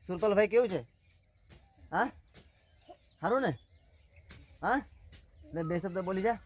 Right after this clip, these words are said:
બોલી જા. કેવું છે? લાડી લાવવાનો તું?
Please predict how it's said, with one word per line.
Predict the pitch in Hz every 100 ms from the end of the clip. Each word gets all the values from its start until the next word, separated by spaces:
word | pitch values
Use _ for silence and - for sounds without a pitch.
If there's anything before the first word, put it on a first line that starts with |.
| - - - - - - 349 427 -
બોલી | 147 160
જા. | 127 101 - - - - - - - - - - - - -
કેવું | 156 165 131
છે? | 104 - - - - - - - - - - 135
લાડી | 147 196
લાવવાનો | 185 202 269
તું? | 269